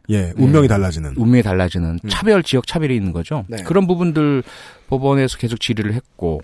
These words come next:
Speaker 2: 그
Speaker 1: 네.
Speaker 2: 교정공무원들 처우 개선이라든지,
Speaker 1: 네.
Speaker 2: 그리고 강제징용 문제도 그렇고,
Speaker 1: 네.
Speaker 2: 어, 키코 문제도 그렇고, 나름대로 이제 꼭 필요한 것들을 했다고 느끼지만,
Speaker 1: 네.
Speaker 2: 그게 이제 국민 다수가 아닌 해당되는,
Speaker 1: 음.
Speaker 2: 어, 대상자분들만,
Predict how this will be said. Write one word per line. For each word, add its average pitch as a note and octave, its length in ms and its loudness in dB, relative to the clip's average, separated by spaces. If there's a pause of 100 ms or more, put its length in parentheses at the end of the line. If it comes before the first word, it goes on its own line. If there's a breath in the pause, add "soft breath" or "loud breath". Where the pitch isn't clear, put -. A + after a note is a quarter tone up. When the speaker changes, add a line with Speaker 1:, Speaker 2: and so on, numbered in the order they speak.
Speaker 2:
그 G#2+ 80 -4
Speaker 1:
네. F#2+ 120 0
Speaker 2:
교정공무원들 B2+ 680 2
처우 C3 220 -6
개선이라든지, F2 1160 -4
Speaker 1:
네. F3+ 120 -4 (480 loud breath)
Speaker 2:
그리고 F#2+ 640 4
강제징용 G2 500 4
문제도 F2 300 2
그렇고, D#2+ 560 4
Speaker 1:
네. E2+ 100 4 (280 loud breath)
Speaker 2:
어, F#2+ 220 2
키코 - 260 0
문제도 G2+ 280 4
그렇고, F2+ 380 -2
나름대로 E3 420 0
이제 B2+ 640 -4
꼭 - 160 -12
필요한 G3 260 -2
것들을 D#3 260 -4
했다고 E3 280 -2
느끼지만, A#2 760 -2
Speaker 1:
네. A#2+ 160 2 (200 loud breath)
Speaker 2:
그게 F#3+ 160 -2
이제 E3 120 0
국민 F#3+ 280 0
다수가 D#3 720 -2
아닌 A2 320 0
해당되는, F#3 640 0
Speaker 1:
음. C#3+ 400 -4
Speaker 2:
어, A#2+ 420 -4
대상자분들만, B2 800 -2